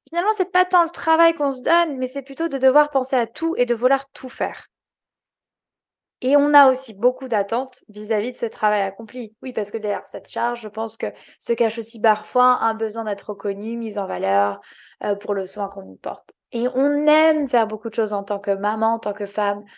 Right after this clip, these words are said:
On aime justement vouloir penser à tout.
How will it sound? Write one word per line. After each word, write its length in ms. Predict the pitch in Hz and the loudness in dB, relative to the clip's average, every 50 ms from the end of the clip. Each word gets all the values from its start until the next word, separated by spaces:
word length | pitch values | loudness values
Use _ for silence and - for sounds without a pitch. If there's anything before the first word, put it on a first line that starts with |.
| - - _ _ _ _ _ _ _ _ | -20 -20 _ _ _ _ _ _ _ _
On 340 | 254 247 254 254 254 254 254 | 0 0 2 2 2 4 6
aime 320 | 269 277 285 285 269 254 | 6 8 8 6 4 0
justement 480 | 226 226 226 - - 226 214 220 226 226 | -2 -4 -8 -8 -8 -6 -2 0 0 0
vouloir 280 | 226 233 214 202 202 - | 0 0 -2 -2 -2 -4
penser 280 | - 208 208 - 220 | -8 -8 -6 -4 -4
à 80 | 202 196 | -4 -4
tout. 540 | 196 - - - 262 277 277 285 277 277 | -6 -10 -10 -8 -6 -4 -2 -4 -4 -6